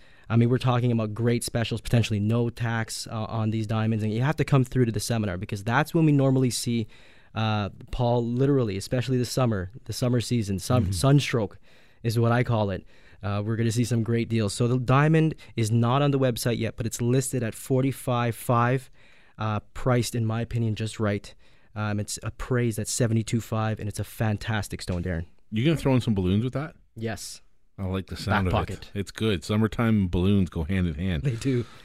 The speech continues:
Speaker 2: But yes, Color Diamonds as a whole, everybody that listens to this show, uh, knows the story. But for those who haven't, we're talking about something that took billions of years to create. Not only in the most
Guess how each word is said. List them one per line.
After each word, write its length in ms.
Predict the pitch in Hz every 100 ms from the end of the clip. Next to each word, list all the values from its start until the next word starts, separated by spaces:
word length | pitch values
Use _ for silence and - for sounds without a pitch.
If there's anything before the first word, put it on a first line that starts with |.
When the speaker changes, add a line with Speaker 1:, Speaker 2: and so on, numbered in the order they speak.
| -
Speaker 2:
But 160 | 113
yes, 340 | 127 113 92 -
Color 240 | - 143
Diamonds 400 | 131 123 127 127
as 100 | 117
a 80 | 98
whole, 320 | 87 110 120 127 -
everybody 400 | 127 127 101 98
that 100 | 82
listens 300 | 92 98 87
to 80 | 90
this 100 | 85
show, 440 | - 98 98 95 - - -
uh, 140 | 90 90
knows 560 | 98 110 113 110 107
the 100 | -
story. 480 | 87 - - 104 104
But 140 | 98 98
for 160 | 113
those 320 | 123 147 143
who 160 | - 101
haven't, 420 | 95 101 104 107 - - -
we're 140 | - 135
talking 400 | 147 131 131 113
about 200 | 101 98
something 240 | 107 104
that 120 | 92 -
took 140 | 87 82 78
billions 400 | 107 117 98 90
of 100 | 85
years 240 | 87 82
to 80 | 85
create. 480 | - 82 76 73 - - - -
Not 140 | 101
only 240 | 113 110 104
in 100 | 98
the 60 |
most 400 | 95 92 87 -